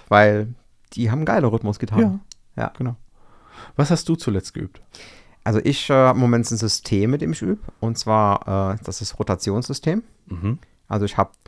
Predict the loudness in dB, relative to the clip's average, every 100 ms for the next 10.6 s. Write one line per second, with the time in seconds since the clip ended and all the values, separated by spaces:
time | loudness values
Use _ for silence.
0 | -18 -6 -2 0 0 0 0 -4 _ _
1 | _ _ _ _ _ -6 -4 -2 0 0
2 | -2 -4 -6 -4 -2 0 -2 -4 -20 _
3 | -20 _ _ 0 2 4 2 2 0 -2
4 | -2 -4 -2 0 0 0 -2 -2 -6 -20
5 | _ -20 -20 -20 -20 -2 2 4 2 0
6 | 0 0 0 -2 0 0 2 0 0 0
7 | 2 0 0 0 2 0 -2 -2 0 0
8 | 0 -2 -2 -4 -4 -2 2 2 0 _
9 | -20 -16 -4 2 6 6 4 2 0 0
10 | 0 -4 -6 -4 -2